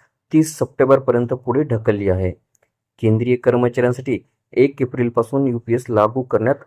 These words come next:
आली आहे. एनपीएस ही बाजारावर आधारित योजना आहे, तर यूपीएसमध्ये हमी पेन्शन मिळते. त्यामुळे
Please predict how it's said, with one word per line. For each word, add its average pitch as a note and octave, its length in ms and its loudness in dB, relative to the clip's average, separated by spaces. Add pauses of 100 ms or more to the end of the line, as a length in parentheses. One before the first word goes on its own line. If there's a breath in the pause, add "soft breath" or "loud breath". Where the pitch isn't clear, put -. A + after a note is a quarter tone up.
आली A2 240 0
आहे. F#2 200 2 (640)
एनपीएस A#2 640 0
ही C#3+ 120 -2
बाजारावर A#2 640 4
आधारित A#2 380 2
योजना A#2 340 -2
आहे, A#2 200 2 (440)
तर A#2+ 180 4 (320)
यूपीएसमध्ये A#2+ 640 0
हमी A#2+ 300 2
पेन्शन A#2+ 360 -4
मिळते. A2 420 -2 (500)
त्यामुळे A2+ 380 2